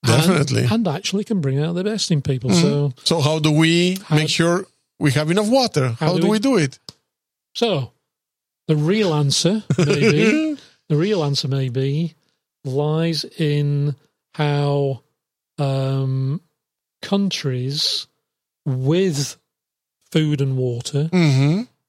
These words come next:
Speaker 1: uh, export those things to other countries. Now, this brings up a very interesting concept. Now,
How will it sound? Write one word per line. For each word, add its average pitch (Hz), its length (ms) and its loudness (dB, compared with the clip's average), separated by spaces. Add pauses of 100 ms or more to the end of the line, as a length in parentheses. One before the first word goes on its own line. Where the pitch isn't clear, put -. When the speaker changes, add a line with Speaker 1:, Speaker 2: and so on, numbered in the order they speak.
(100)
Speaker 1:
uh, 147 220 -2 (180)
export 156 720 -4
those 139 460 -2
things 135 280 -2
to 139 160 -4
other 151 140 -2
countries. 151 400 -4
Now, 151 400 0 (440)
this 175 220 -2
brings 170 500 -4
up 135 240 -6
a 196 80 -4
very 143 480 -4
interesting 160 460 -2
concept. 180 340 -4
Now, 156 180 -2